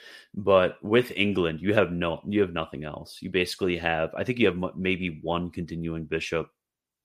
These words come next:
and then one gafcon bishop in, in England. But with England, your choices are basically the ordinariate or stay in the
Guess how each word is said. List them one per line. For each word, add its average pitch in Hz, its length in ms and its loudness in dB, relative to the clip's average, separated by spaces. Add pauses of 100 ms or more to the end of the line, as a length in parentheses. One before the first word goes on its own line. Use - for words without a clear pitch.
and 92 140 -2
then 82 160 -2
one 80 240 -4
gafcon 82 540 -4
bishop 85 460 -2 (760)
in, 85 540 -4
in 87 120 -2
England. 90 520 0 (540)
But 95 200 4
with 104 180 2
England, 101 340 6
your 90 80 0
choices 92 460 2
are 85 80 0
basically 82 480 -2
the 80 140 -6
ordinariate 78 760 -2
or 73 180 -2
stay 80 320 -4
in 78 200 -6
the 76 260 -6